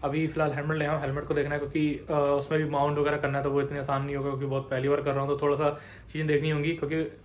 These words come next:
हेलमेट भी देखना है कि किस तरह से है। बाकी ले तो आया हूँ, दो चार हेलमेट देखे मैंने, ज़्यादा नहीं देखे, बहुत बड़ी फैंसी दुकान में नहीं गया था, एक लोकल शॉप ही है, स्टड की है, मतलब स्टड की हेलमेट ज़्यादा था उसके पास रखे हुए थे, तो मुझे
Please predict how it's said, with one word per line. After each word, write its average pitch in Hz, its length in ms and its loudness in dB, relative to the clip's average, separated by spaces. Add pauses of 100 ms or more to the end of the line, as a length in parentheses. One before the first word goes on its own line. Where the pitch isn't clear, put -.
(380)
हेलमेट 151 300 0
भी 165 100 0
देखना 151 280 2
है 151 80 0
कि 147 200 0
किस - 240 -6
तरह 147 160 0
से 143 140 0
है। 139 100 -2
बाकी 139 200 -2
ले 151 220 4
तो 160 120 4
आया 147 140 6
हूँ, 151 80 -2
दो 151 100 2
चार 160 220 2
हेलमेट 165 200 2
देखे 151 140 2
मैंने, 175 140 0
ज़्यादा 151 260 4
नहीं 160 100 0
देखे, 151 200 2
बहुत 147 400 -2
बड़ी 147 160 2
फैंसी 139 320 0
दुकान 143 260 2
में 147 100 -2
नहीं 143 120 -2
गया 131 140 2
था, 143 200 0 (600)
एक 143 120 4
लोकल 147 300 6
शॉप 156 300 2
ही 170 80 4
है, 220 120 4 (360)
स्टड 170 380 6
की 185 200 4
है, 143 160 4
मतलब 143 220 0
स्टड 151 260 -2
की 175 100 2
हेलमेट 151 260 2
ज़्यादा 143 200 0
था 147 80 0
उसके 143 180 -4
पास 170 120 2
रखे 151 220 -2
हुए 135 140 4
थे, 135 120 -6
तो 131 100 -6
मुझे 143 580 6